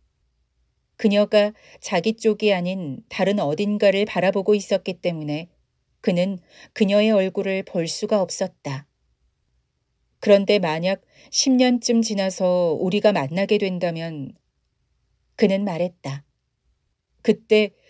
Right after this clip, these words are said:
우리는 어떤 모습일까요? 당신은 벌써 한 가정의 존경받는 어머니가 되어 있을 테고, 저는 다른 사천 종의 전집과 마찬가지로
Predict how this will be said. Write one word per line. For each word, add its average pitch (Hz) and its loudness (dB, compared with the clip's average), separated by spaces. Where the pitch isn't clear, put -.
우리는 226 0
어떤 185 4
모습일까요? 185 -2
당신은 214 2
벌써 214 4
한 254 -2
가정의 196 -2
존경받는 202 0
어머니가 185 -2
되어 180 0
있을 190 -4
테고, 170 -4
저는 185 0
다른 190 2
사천 240 0
종의 220 2
전집과 202 0
마찬가지로 170 -2